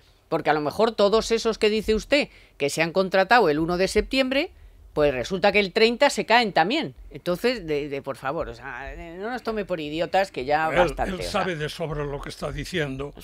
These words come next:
Speaker 2: Por eso yo, porque lo que decíamos de Escrivá, sabemos muy bien cuál es, cuál es su capacidad de entender.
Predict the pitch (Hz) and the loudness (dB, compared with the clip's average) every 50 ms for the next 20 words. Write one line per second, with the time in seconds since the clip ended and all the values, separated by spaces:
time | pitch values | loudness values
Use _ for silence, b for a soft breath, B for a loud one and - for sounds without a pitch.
0 | B B B B - - 180 160 165 147 - 233 190 165 175 180 151 - - 151 | B B B B -14 -12 -10 -8 -8 -8 -8 -8 -8 -8 -8 -10 -14 -16 -18 -18
1 | 147 131 - - - 143 127 120 151 _ _ _ - 175 - _ _ - 151 139 | -16 -16 -16 -12 -12 -12 -12 -12 -14 _ _ _ -20 -20 -20 _ _ -18 -18 -16
2 | - 135 127 127 131 - - 160 160 151 139 147 147 139 127 143 143 - - 147 | -14 -14 -12 -12 -12 -10 -8 -6 -6 -6 -6 -8 -10 -12 -12 -12 -14 -14 -14 -12
3 | 135 143 185 190 - - 165 - 127 143 147 156 147 127 156 151 156 160 143 143 | -10 -8 -8 -8 -8 -10 -10 -10 -10 -8 -6 -6 -6 -6 -6 -6 -6 -6 -6 -4
4 | 147 156 165 180 b b b b b b b b b b - - - 147 139 131 | -4 -6 -6 -8 b b b b b b b b b b -16 -10 -8 -8 -6 -6
5 | 143 165 - - - - - _ _ _ _ _ - _ _ _ _ _ _ - | -8 -8 -10 -12 -14 -16 -20 _ _ _ _ _ -20 _ _ _ _ _ _ -12
6 | 180 143 143 175 - - - 175 - - 156 - 160 - - 156 135 120 135 151 | -10 -10 -8 -10 -10 -12 -12 -8 -8 -8 -6 -6 -8 -8 -8 -10 -10 -8 -6 -6
7 | 139 131 131 127 120 - 151 117 110 113 151 196 170 131 | -6 -6 -8 -8 -8 -8 -10 -8 -6 -4 -4 -4 -4 -6